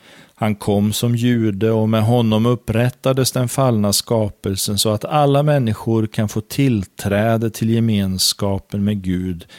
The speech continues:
i det allra heligaste. Förlåten rämnade när Jesus dog. Ingenting skiljer längre människan ifrån Gud,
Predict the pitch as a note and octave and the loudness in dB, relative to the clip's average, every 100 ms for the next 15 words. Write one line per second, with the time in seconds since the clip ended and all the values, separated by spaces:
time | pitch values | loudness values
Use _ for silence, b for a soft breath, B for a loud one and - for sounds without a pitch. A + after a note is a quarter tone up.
0 | B - C#3 D3+ D3+ D3 C#3+ C#3+ C3 F#2+ | B -4 -2 0 0 -2 -2 -2 -2 -2
1 | F2+ F2+ G#2 G2 E2 D#2+ E2 D#2+ - - | -2 -2 -2 -2 -4 -8 -8 -6 -6 -8
2 | D#2 - _ _ _ - b b b - | -14 -18 _ _ _ -20 b b b -12
3 | - A#2+ A2+ G2 F#2+ G2+ G#2 - A#2 A#2+ | -2 0 2 0 0 0 -2 -2 0 0
4 | B2 F#2+ F2 F#2 G#2 A2 A2+ A#2 G2+ - | 0 0 -2 -2 0 0 0 0 0 -2
5 | G2+ F#2 - F#2 E2 - - _ B B | -4 -6 -4 -4 -4 -12 -20 _ B B
6 | B _ C3+ A#2 A2+ - A#2 A2+ - A#2 | B _ 2 2 2 0 -2 -2 0 2
7 | A2 A#2 A#2+ A2 G#2 G2+ G#2+ A2+ G2+ F#2 | 2 2 2 2 2 2 2 2 2 0
8 | G#2 F#2+ F#2+ B2 A#2+ A#2+ D3 A#2+ G2 F2 | 0 -2 -2 -2 -4 0 0 0 -2 -6